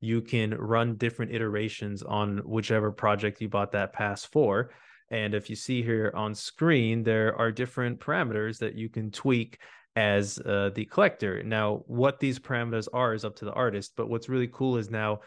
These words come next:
an artist won't have to write a custom smart contract in order to give collectors this type of experience. And a lot of artists have started experimenting with it. And, you know, we'll link to this. There's some nuances here about how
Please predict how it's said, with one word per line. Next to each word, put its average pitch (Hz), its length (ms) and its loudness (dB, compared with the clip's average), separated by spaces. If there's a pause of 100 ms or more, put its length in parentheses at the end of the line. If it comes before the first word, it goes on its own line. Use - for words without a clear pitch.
(160)
an 120 80 -4
artist 123 340 0 (160)
won't 117 300 -8
have 120 140 -4
to 113 100 -6
write 113 160 0
a 107 60 -4
custom 113 360 -6
smart 104 280 -4
contract 110 500 0
in 107 100 -6
order 107 220 2
to 104 180 -6
give 104 220 0
collectors 104 480 -2
this 104 140 -8
type 101 240 -2
of 98 80 -4
experience. 95 580 -2 (340)
And 107 300 2
a - 80 0
lot 127 220 6
of - 80 -2
artists 113 380 2
have 104 260 0
started 113 400 2
experimenting 104 640 -2
with 98 140 -2
it. 101 140 -2 (280)
And, 113 260 0
you - 80 -2
know, 127 80 6
we'll 190 160 8
link 131 240 4
to 147 80 4
this. 139 220 6
There's 143 240 6
some 127 400 2
nuances 117 500 0
here 113 200 0
about 110 220 0
how 107 340 0